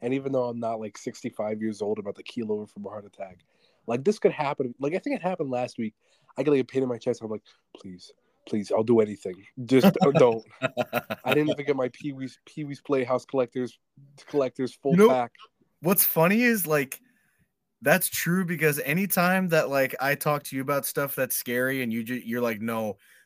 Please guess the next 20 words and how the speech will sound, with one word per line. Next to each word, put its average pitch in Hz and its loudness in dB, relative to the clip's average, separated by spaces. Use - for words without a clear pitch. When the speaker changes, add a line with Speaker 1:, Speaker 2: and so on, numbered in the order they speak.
Speaker 2:
the 143 -2
way 156 2
you 185 4
say 147 0
it, 165 -2
you 135 -4
never 180 2
do 156 0
bargain 160 6
with 165 -6
me, 175 0
but 147 -2
you're 135 -6
just 131 -6
like, 131 -4
"No, 110 -4
please, 110 -4
no." 107 -4
Speaker 1:
<laughs> - -14
Speaker 2:
I, 131 2